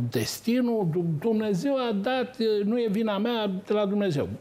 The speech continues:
Bine. Dincolo zice, cum, dar tu poți să alegi, tu îți construiești viața, tu.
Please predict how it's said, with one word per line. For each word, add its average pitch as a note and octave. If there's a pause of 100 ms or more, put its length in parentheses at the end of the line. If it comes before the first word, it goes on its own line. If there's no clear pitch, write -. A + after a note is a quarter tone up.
Bine. G3+ (800)
Dincolo A3+
zice, A3+
cum, D4
dar G#3+
tu A#3
poți C#4+ (200)
să -
alegi, B3+ (200)
tu D4+
îți -
construiești G#3+
viața, F3
tu. A#3